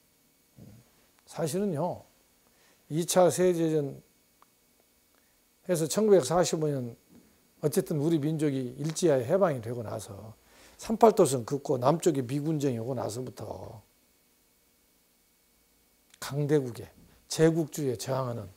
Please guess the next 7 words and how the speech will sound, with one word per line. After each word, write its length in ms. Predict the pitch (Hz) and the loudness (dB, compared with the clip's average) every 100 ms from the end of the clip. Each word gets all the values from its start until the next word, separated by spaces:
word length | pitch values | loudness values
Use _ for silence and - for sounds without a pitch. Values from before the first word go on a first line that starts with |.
| _ _ _ | _ _ _
민족, 520 | 156 180 220 190 147 127 | 2 4 6 6 6 4
민족주의 680 | 131 165 160 - 156 123 120 | -4 0 -2 -2 -10 -8 -2
얘기 320 | 131 120 147 _ - | -2 -4 -10 _ -12
힘들었어. 420 | 226 190 - - _ _ _ _ _ _ - - - _ _ _ _ _ _ _ | -6 -4 -6 -16 _ _ _ _ _ _ -20 -20 -20 _ _ _ _ _ _ _
우리, 460 | 180 226 269 233 - _ | 0 4 6 4 0 _
우리 220 | 254 247 180 | -2 0 4
대한민국에, 1080 | 165 208 254 247 220 185 175 196 143 104 | 8 8 8 4 6 8 10 10 6 0